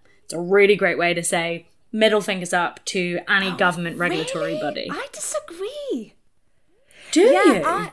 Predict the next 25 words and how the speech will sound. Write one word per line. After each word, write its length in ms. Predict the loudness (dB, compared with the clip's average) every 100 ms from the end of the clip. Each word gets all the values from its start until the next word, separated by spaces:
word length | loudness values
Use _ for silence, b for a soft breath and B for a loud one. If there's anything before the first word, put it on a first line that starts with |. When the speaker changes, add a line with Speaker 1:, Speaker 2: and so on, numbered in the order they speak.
| _
Speaker 1:
We 120 | -2
haven't 220 | 0 0 -2
had 60 |
Speaker 2:
no, 160 | 0 0
Speaker 1:
that 200 | -2 -4
Speaker 2:
we 80 | -6
Speaker 1:
convo. 80 | -4
Speaker 2:
haven't. 400 | -4 -4 -4 -6 -6
Speaker 1:
Okay. 100 | -6 -2
Speaker 2:
Um, 460 | 0 0 -2 -6 _ -20 _ _ _ -2
I 140 | 0
do 380 | 0 0 2 2
see 320 | -2 -6 -6
where 240 | -2 0 -2
it's, 340 | -4 -10 -14 -6
it's 240 | -6 -6
in 220 | -4 -2 0
their 220 | 0 0
own 180 | -2 -6
interest, 600 | -8 -6 -6 -6 -8 -10 -16 -12
but 140 | -6
I 160 | -2 -2
do 320 | -4 -6 -6
fundamentally 1120 | -8 -14 -14 -12 -12 -12 -10 -10 -10 -12 -12
believe, 720 | -10 -8 -8 -8 -10 -14 -20